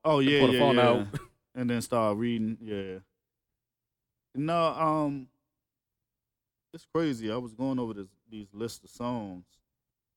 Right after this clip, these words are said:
Speaker 1: um, that I actually had in my M P C. And this is the ones that I actually would, you know, I'll say this,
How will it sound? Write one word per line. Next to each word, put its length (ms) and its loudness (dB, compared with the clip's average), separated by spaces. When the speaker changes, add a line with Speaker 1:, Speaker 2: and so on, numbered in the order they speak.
Speaker 1:
um, 440 -20
that 120 -16
I 100 -12
actually 340 -20
had 140 -8
in 100 -10
my 200 -14
M 120 -12
P 140 -12
C. 360 -16
And 160 -6
this 140 -6
is 80 -18
the 100 -10
ones 340 -4
that 100 -4
I 200 -2
actually 420 -12
would, 200 -12
you 140 -20
know, 280 -20
I'll 160 -6
say 220 -4
this, 160 -8